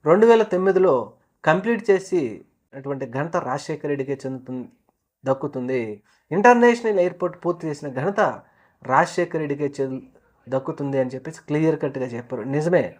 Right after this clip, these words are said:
మరి ఇంటర్నేషనల్ కట్టి-, ఎయిర్‌పోర్ట్ కట్టినా, ట్రిపుల్ ఓఆర్ఆర్ కట్టినా, లేకపోతే హైటెక్ సిటీ విషయంలో కూడా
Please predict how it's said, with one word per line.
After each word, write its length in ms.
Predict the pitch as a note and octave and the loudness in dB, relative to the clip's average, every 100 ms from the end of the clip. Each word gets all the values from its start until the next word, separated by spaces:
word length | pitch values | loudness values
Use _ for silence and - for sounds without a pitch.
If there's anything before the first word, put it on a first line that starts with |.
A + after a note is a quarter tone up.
| _ _ - | _ _ 0
మరి 120 | C3+ | 4
ఇంటర్నేషనల్ 560 | C3 E3+ F3 F3+ F#3 F3+ | 6 6 6 4 2 0
కట్టి-, 300 | F#3 F3 D#3+ | 2 2 2
ఎయిర్‌పోర్ట్ 420 | D3 D#3 F3+ E3+ | 0 2 0 0
కట్టినా, 340 | F3 E3 F3 F3+ F3+ - _ _ _ | -2 0 0 0 -2 -10 _ _ _
ట్రిపుల్ 300 | C#3 C#3+ F3+ C3 A#2 | 0 2 4 4 2
ఓఆర్ఆర్ 500 | B2+ D#3+ F3+ F3+ F3 | 6 10 10 10 6
కట్టినా, 340 | F3 E3 E3+ F3 F#3 - _ _ _ - | 2 0 0 0 -2 -8 _ _ _ 0
లేకపోతే 340 | G#3+ A#3 B3+ | 2 4 2
హైటెక్ 420 | D3+ E3 A#3+ C#4+ | 4 2 4 2
సిటీ 180 | C#4 A#3 | 0 0
విషయంలో 380 | G#3+ G3 F#3+ F3 | -2 -2 -2 -2
కూడా 200 | D#3+ D#3 | 0 0